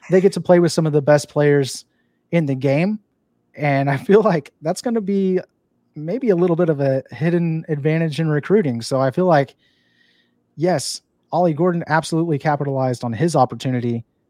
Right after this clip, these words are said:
Are our coaches gonna capitalize on this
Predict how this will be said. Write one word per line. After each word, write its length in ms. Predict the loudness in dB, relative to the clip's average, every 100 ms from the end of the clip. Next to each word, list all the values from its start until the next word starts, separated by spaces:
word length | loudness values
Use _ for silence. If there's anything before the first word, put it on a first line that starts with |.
| _ _ _ _ _ _ _ _ _ _ -6
Are 220 | 2 4
our 180 | 4 2
coaches 380 | 0 0 0 -2
gonna 360 | -2 -2 -4 -8
capitalize 600 | -2 0 0 0 0 0
on 100 | -2
this 400 | 0 -2 -4 -12